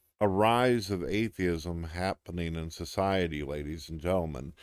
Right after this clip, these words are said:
and I think that those who believe there's a higher power and those who have good reason to believe it and trust in God,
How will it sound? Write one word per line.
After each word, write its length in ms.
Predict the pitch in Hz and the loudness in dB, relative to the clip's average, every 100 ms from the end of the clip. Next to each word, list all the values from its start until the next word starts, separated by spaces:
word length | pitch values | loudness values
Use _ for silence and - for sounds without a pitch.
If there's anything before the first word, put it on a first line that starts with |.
| - - - | -20 -20 -6
and 140 | 92 | 2
I 120 | 98 104 | 2 2
think 300 | 117 117 - | 0 -2 -4
that 200 | 87 85 | -4 4
those 400 | 107 120 120 95 | 6 6 4 0
who 120 | 101 | -2
believe 420 | 87 98 104 101 | 0 2 2 2
there's 240 | 95 87 | 0 -2
a 80 | 90 | -4
higher 360 | 85 98 92 82 | 0 2 2 0
power 580 | - 104 104 92 85 82 | -2 2 6 6 4 0
and 180 | 85 | 0
those 300 | 92 95 92 | 2 4 2
who 80 | 92 | 0
have 180 | 90 80 | 0 0
good 240 | 85 98 85 | 0 0 2
reason 520 | 90 104 92 87 85 | 0 0 -2 -4 -6
to 60 | |
believe 500 | 80 82 104 143 120 | -4 -2 2 2 2
it 240 | 87 85 - _ - - - | 0 -2 -8 _ -20 -16 -8
and 160 | 92 | -6
trust 460 | - 117 135 127 - | 0 4 4 2 -2
in 200 | 92 87 | -4 -2
God, 460 | 85 82 78 82 | 0 0 0 -4